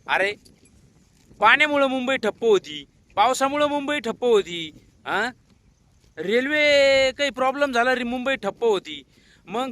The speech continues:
तुमच्या गांडीला अशी मिरची का लागती का फक्त मराठ्यांमुळंच मुंबई ठप्प होती? हा? मुंबई ठप्प होईल, मुंबईत कोणी येऊ नका.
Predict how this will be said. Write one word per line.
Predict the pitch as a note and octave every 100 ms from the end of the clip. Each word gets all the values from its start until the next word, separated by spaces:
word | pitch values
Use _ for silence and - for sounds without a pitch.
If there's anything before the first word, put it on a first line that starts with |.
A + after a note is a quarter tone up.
| -
तुमच्या | C4+ A#3+ C#4 C4
गांडीला | A3+ A3 A#3 A#3+ A3+
अशी | G3+ A#3
मिरची | G#3+ F#3 -
का | G#3 D4
लागती | C#4+ B3+ - G#3+ G#3 G#3 G#3 - _ _
का | G3+ G3+
फक्त | G3 B3
मराठ्यांमुळंच | A3+ A#3+ A#3 A#3 A3 C4+ A#3+
मुंबई | C4+ C4 C4+
ठप्प | A3 G3 A#3
होती? | G3+ F3 F3 E3+ F3 F3 _ _ _ _
हा? | F3+ C4+ D#4+ _ _ _ _ _ _ F#3
मुंबई | C4+ D#4
ठप्प | C#4+ C4 G3
होईल, | C#4+ C4+ B3+ A#3+
मुंबईत | A#3+ C4 C#4 A3
कोणी | C4+ C4
येऊ | B3 B3
नका. | A#3 G3 G3+ E3+